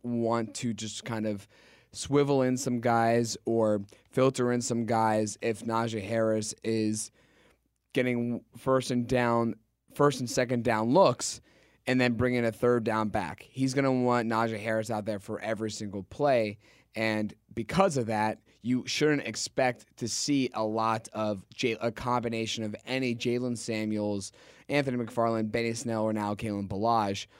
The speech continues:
Now with those four guys as backups, I don't know which one doesn't make the team because, to be honest, none of those guys really stand out to me as a solid number two.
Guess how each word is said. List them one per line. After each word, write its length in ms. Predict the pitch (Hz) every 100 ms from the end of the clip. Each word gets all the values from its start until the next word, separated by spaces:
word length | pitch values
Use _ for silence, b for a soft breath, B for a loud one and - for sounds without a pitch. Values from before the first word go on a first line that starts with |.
| b -
Now 240 | 131 135
with 120 | 117
those 260 | 120 123 -
four 340 | - 139 147
guys 360 | 123 127 123 113
as 100 | 104
backups, 540 | 104 127 143 110 104 -
I 140 | 117
don't 120 | 120
know 120 | 117
which 300 | 107 117 107
one 240 | 117 113 107
doesn't 260 | 113 117
make 160 | 107 104
the 100 | 104
team 340 | 98 131 127
because, 300 | 107 101 110 98
to 100 | 101
be 120 | 107
honest, 380 | 127 127 107 -
none 480 | 110 123 123 131
of 180 | - 113
those 220 | 113 110
guys 320 | - 113 107 107
really 180 | 107
stand 360 | 104 - 107 98
out 260 | 107 131 135
to 80 |
me 180 | 110 110
as 220 | 101 107
a 180 | 107 98 -
solid 480 | - 117 110 110 107
number 300 | 107 92 90
two. 480 | - 120 143 214